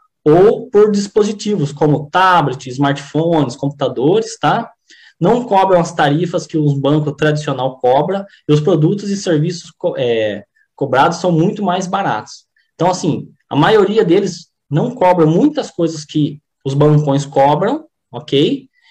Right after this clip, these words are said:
E alguns serviços que eles cobram, eles cobram de maneira mais barata, porque tem menos infraestrutura, então automaticamente cobram menos também, tá? E alguns bancos brasileiros, por exemplo,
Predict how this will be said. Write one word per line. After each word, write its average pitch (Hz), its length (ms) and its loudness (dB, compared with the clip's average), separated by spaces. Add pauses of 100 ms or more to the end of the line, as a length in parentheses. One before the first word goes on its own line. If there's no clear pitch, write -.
(160)
E 269 340 0
alguns 180 300 0
serviços 208 300 0
que - 80 -4
eles 175 140 -4
cobram, 180 360 0
eles 175 120 -4
cobram 165 300 -2
de 160 120 -2
maneira 156 300 2
mais 165 180 -2
barata, 160 420 -2
porque 190 420 -4
tem 170 140 -2
menos 180 300 0
infraestrutura, 208 680 -4
então 220 200 -8
automaticamente 190 920 -4 (540)
cobram 147 280 0
menos 151 240 2
também, 156 400 -4
tá? 190 320 -2 (580)
E 175 60 2
alguns 240 300 2
bancos 196 320 0
brasileiros, 156 500 0
por 143 100 -4
exemplo, 196 320 -6